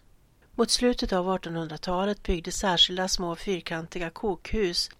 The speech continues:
som fick ersätta de tidigare kokgroparna. En berättelse finns bevarad om kökskatten som låg och sov på en takbjälke ovanför grytan där man just lagade mat.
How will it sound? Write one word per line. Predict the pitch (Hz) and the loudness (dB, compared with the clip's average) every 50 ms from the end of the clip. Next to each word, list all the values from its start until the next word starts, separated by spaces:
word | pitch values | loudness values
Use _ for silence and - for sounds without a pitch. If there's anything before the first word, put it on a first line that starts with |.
| - - | -18 -8
som | - - 208 190 | -4 -2 -2 -2
fick | - - 180 - - | -2 -4 -8 -8 -6
ersätta | 190 180 165 - - 165 156 - - - 175 | -6 -4 -2 -4 -4 -4 -6 -8 -6 -6 -6
de | 165 165 160 165 | -4 -4 -6 -8
tidigare | 170 - 202 185 170 165 170 - 170 165 160 165 165 | -8 -6 -4 -4 -4 -4 -8 -10 -8 -8 -8 -8 -10
kokgroparna. | - - - 208 175 - - - - - 180 170 180 190 - - 190 180 175 175 - - - - - _ _ _ _ _ _ _ _ _ - | -10 -6 -4 -4 -4 -4 -8 -14 -12 -8 -6 -6 -6 -8 -8 -6 -6 -6 -6 -8 -12 -14 -18 -20 -20 _ _ _ _ _ _ _ _ _ 0
En | - 220 208 202 196 190 | 2 2 4 4 2 2
berättelse | 196 190 196 196 - - 247 226 - - 226 | 2 0 0 0 -2 -2 -2 -2 0 0 0
finns | - - 185 170 - - | 0 0 -2 -2 -2 -4
bevarad | 196 180 185 175 170 170 175 175 170 170 | -4 -2 0 0 2 2 2 0 0 0
om | 160 165 165 160 160 160 - | 0 0 0 0 -2 -6 -6
kökskatten | - - - - 208 - - - - - - 190 196 - - - - - 175 165 165 170 - - - - | -6 -4 -4 -2 -4 -4 -4 -4 -4 -2 -2 -2 -4 -6 -10 -10 -4 -2 -2 -2 -2 -6 -10 -14 -20 -14
som | - - - 208 196 | -10 -2 -2 0 0
låg | 175 185 175 170 165 196 | 2 2 0 0 0 0
och | 175 | 0
sov | - - 226 185 175 165 | 2 4 4 4 4 2
på | - - - | -2 -4 -6
en | 170 170 | -6 -6
takbjälke | - - 220 208 175 - - - - - 170 180 196 196 - - - 180 160 | -4 -2 0 0 0 -2 -4 -14 -10 -6 -4 -4 -4 -4 -8 -8 -6 -6 -4
ovanför | 165 165 165 160 160 - - | -4 -4 -4 -6 -4 -4 -6
grytan | 175 - 190 208 214 180 - - - - 208 202 196 175 | -4 -4 -2 -2 -2 -4 -6 -8 -6 -4 -4 -2 -2 -4
där | 180 170 | -4 -4
man | 170 170 170 | -4 -4 -4
just | 170 156 156 - - - | -6 -6 -6 -6 -8 -6
lagade | 180 165 165 - 165 160 160 | -6 -6 -6 -6 -6 -6 -4
mat. | 180 202 214 196 180 185 - - - - - - | -2 0 0 0 -2 -4 -8 -12 -8 -4 -4 -4